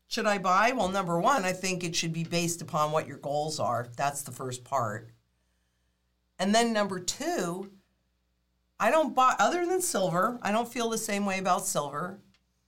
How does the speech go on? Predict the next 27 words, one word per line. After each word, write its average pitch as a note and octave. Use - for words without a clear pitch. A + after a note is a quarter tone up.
'cause E3+
I F#3
don't F#3
think E3+
they're E3
gonna C#3+
confiscate. D3
It C#3+
gets E3+
used D#3+
up C3
in C3+
manufacturing, B2
and D#3
gold E3
is C3+
the C#3
primary C3
currency B2
metal. B2
That's D3
what B2
they C3
revalue C3
the B2+
currency B2+
against, A#2+